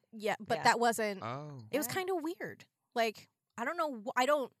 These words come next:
Speaker 1: hate it. I thought he was just gonna be, like, kind of a side character.
Speaker 3: Right, right, right.
Speaker 1: Or,
Speaker 2: Yeah,
Speaker 1: like
Speaker 2: 'cause he, he got caught, convicted, tried, boom,
Speaker 1: Oh,
Speaker 2: done.
Speaker 1: yeah. But I,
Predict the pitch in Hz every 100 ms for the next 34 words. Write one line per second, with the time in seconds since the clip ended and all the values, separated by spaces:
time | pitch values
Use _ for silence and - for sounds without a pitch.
0 | _ _ _ - 320 294 - 277 277 240
1 | 226 226 233 226 220 220 190 - - _
2 | _ _ - - 302 208 196 254 247 247
3 | 208 175 151 - - 107 101 98 92 -
4 | 240 - 208 - 415 - 330 359 - -
5 | - - 196 196 - 165 190 175 175 170
6 | 175 170 - 466 440 - _ _ _ _
7 | _ - 247 214 202 - - - - 254